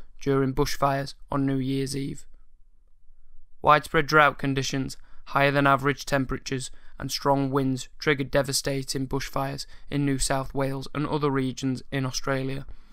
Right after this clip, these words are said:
well ahead of the usual bushfire season. By the end of January twenty twenty, more than thirty people had been killed, three thousand homes lost, and around twelve point six million hectares of land burned,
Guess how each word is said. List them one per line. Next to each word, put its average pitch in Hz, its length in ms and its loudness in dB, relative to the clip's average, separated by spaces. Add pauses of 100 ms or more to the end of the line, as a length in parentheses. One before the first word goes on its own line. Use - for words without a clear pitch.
(180)
well 151 160 6
ahead 135 320 4
of 127 140 -4
the 135 80 0
usual 135 400 0
bushfire 135 580 4
season. - 440 -6 (1200)
By 135 220 4
the 143 160 4
end 156 240 4
of 139 200 -2 (120)
January 139 640 2
twenty 147 360 -2
twenty, 135 520 -4 (400)
more 135 180 -2
than 135 140 0
thirty 147 300 4
people 135 320 2
had 135 200 -2
been 135 180 -2
killed, 135 380 -6 (520)
three 151 240 0
thousand 139 460 4
homes 139 380 0
lost, 135 460 -4 (300)
and 139 100 -4
around 135 340 2
twelve 143 300 0
point - 300 4
six - 320 -4
million 139 400 0
hectares 135 440 -4
of 135 120 -6
land 135 320 0
burned, 143 420 -4